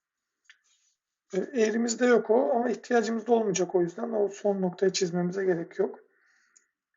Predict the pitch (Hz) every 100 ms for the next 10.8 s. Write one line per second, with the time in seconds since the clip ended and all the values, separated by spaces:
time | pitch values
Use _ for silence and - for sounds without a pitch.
0 | _ _ _ - - 208 180 190 233 -
1 | _ _ _ _ _ _ _ _ _ _
2 | _ _ _ _ _ _ _ _ 196 175
3 | - 175 170 185 180 180 170 - - -
4 | _ _ _ _ _ _ _ _ _ _
5 | _ _ _ _ _ _ _ _ _ _
6 | - 185 - 254 214 208 - - _ _
7 | _ _ _ _ _ _ _ _ _ _
8 | - 196 202 175 226 247 - - - -
9 | _ - 185 170 180 202 208 _ _ _
10 | _ - 190 190 165 - 196 240